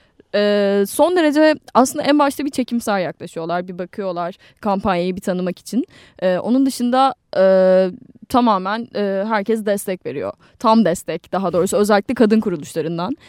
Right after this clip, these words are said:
E, sonrasında üniversitelerin, e, kürsüle-, kürsüleri, sosyoloji kürsüleri özellikle ciddi destek veriyorlar. Çünkü bu ciddi bir problem, e, toplum için,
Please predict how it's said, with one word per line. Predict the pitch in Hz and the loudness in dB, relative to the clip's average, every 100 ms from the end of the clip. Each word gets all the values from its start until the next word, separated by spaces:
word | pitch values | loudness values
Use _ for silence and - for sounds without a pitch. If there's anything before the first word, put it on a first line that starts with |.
| - - | -20 -8
E, | 175 175 180 185 | -6 -4 -6 -6
sonrasında | 254 262 277 294 294 | -8 -8 -10 -10 -10
üniversitelerin, | 226 247 262 285 - 277 254 240 254 269 - | -8 -6 -4 -6 -10 -12 -8 -6 -6 -8 -8
e, | 185 185 | -8 -8
kürsüle-, | 190 220 208 - 202 | -8 -10 -8 -10 -10
kürsüleri, | - 226 208 214 196 170 120 202 | -8 -8 -6 -6 -6 -6 -10 -12
sosyoloji | - 190 - 202 208 | -8 -8 -8 -10 -12
kürsüleri | 202 180 - 156 151 | -14 -16 -14 -12 -10
özellikle | 143 175 170 165 180 - 160 | -10 -10 -12 -12 -16 -12 -12
ciddi | 170 185 190 202 | -12 -12 -10 -8
destek | 185 - 220 220 | -8 -8 -12 -8
veriyorlar. | 202 190 208 | -6 -6 -6
Çünkü | - 220 208 | -8 -12 -8
bu | 226 - | -8 -8
ciddi | - 208 185 240 | -12 -10 -4 -4
bir | 214 | -4
problem, | - 151 151 156 175 _ _ _ _ | -6 -6 -6 -10 -12 _ _ _ _
e, | 175 170 180 | -4 -4 -4
toplum | 214 196 220 214 | -4 -4 -2 -2
için, | - 165 | -4 -14